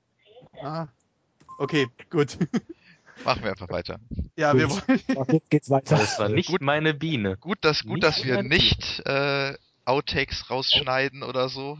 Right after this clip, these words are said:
Speaker 2: sondern alles mit reinpacken.
Speaker 3: Genau.
Speaker 1: Dazu müssen wir sagen, ich, ich hab von vornherein gleich mal den Anfang richtig übel verpatzt. Und,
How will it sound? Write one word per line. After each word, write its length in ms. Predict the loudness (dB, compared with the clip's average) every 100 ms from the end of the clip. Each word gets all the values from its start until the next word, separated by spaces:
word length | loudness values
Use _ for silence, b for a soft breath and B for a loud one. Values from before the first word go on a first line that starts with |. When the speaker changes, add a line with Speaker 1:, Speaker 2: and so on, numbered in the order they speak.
| -14
Speaker 2:
sondern 380 | -10 -10 -12 -12
alles 500 | -10 -10 -8 -10 -12 _
mit 480 | -12 -10 -12 -14 -18 _ _ _ -6
reinpacken. 920 | -6 -6 -14 -20 -20 _ _ -12 0
Speaker 3:
Genau. 540 | 2 4 4 4 2 -4 _ _ _
Speaker 1:
Dazu 200 | -8 -4
müssen 240 | -2 0 2
wir 100 | 2
sagen, 360 | 4 2 0 -4
ich, 300 | -8 -8 -16
ich 120 | -2
hab 140 | -2 -2 _
von 160 | -8
vornherein 640 | -2 0 0 0 0 0 0
gleich 240 | -4 -4
mal 140 | -2 -2
den 120 | -4
Anfang 440 | -4 -4 -2 -4 -2
richtig 400 | -6 -6 -10 -6
übel 180 | -4 -2
verpatzt. 540 | -2 0 0 -2 _ _ _ _ _ _ _
Und, 300 | 2 2 0